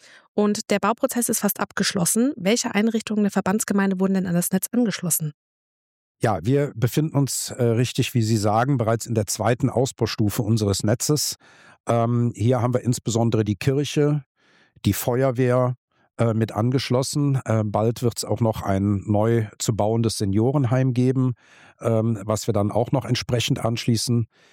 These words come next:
Speaker 2: werden. Und das Schöne dabei ist, ähm, die Senioren bekommen's im Winter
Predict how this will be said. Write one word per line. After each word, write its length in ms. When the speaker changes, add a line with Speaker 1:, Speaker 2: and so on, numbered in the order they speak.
Speaker 2:
werden. 460
Und 140
das 100
Schöne 320
dabei 320
ist, 440
ähm, 480
die 520
Senioren 540
bekommen's 440
im 180
Winter 500